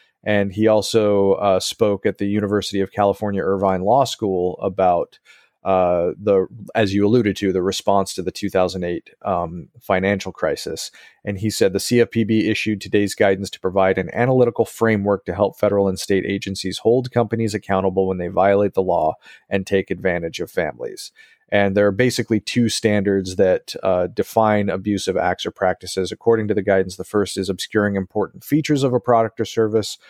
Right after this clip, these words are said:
or leveraging certain circumstances, including gaps in understanding, unequal bargaining power, or consumer reliance to take unreasonable advantage. And they, uh, they, they released almost an entirely other dissertation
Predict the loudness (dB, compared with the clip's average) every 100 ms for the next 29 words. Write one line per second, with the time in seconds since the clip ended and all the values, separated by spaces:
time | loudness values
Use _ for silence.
0 | -20 _ -2 2 4 2 2 0 -2 0
1 | 0 0 0 0 2 -4 -2 -2 0 -2
2 | -4 -6 -12 -6 -4 -4 0 0 0 -6
3 | -6 -6 -6 0 0 2 0 -2 -6 _
4 | _ -2 0 0 0 2 4 2 2 -2
5 | 0 2 4 4 2 -2 -4 -4 -4 -2
6 | 0 2 4 4 4 2 -2 -6 0 0
7 | 0 _ _ _ -2 0 2 2 2 0
8 | 0 0 0 -2 0 0 0 -4 -8 -4
9 | -2 0 2 4 2 0 -4 -6 -4 -4
10 | -4 -8 -8 -4 0 0 2 2 4 4
11 | 2 -2 0 4 4 4 4 2 2 0
12 | 0 0 2 2 0 -4 -6